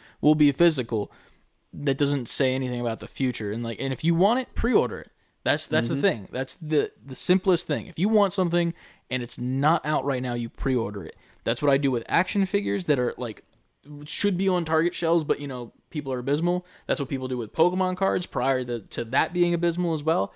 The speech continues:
Speaker 1: We're in a world right now where the collector's market is what you have to feed to. The thing is, though, that it's not really a collectible item as of this point,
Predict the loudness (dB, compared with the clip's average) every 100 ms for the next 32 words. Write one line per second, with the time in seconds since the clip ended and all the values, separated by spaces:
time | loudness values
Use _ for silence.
0 | _ _ 0 4 4 4 6 4 4 2
1 | 0 -2 -6 -2 2 2 2 -4 -10 -2
2 | 0 2 0 0 -2 0 -4 -4 -6 -8
3 | -10 -8 -2 -2 -2 -6 -6 -6 -8 -12
4 | -14 _ _ -4 -2 -4 -8 -12 -14 _
5 | _ _ _ _ _ _ _ -6 -4 2
6 | 4 6 4 4 4 4 4 4 4 2
7 | 4 4 6 4 4 4 2 0 2 2
8 | 4 4 4 0 0 -2 -2 -6 -6 -4
9 | -4 -4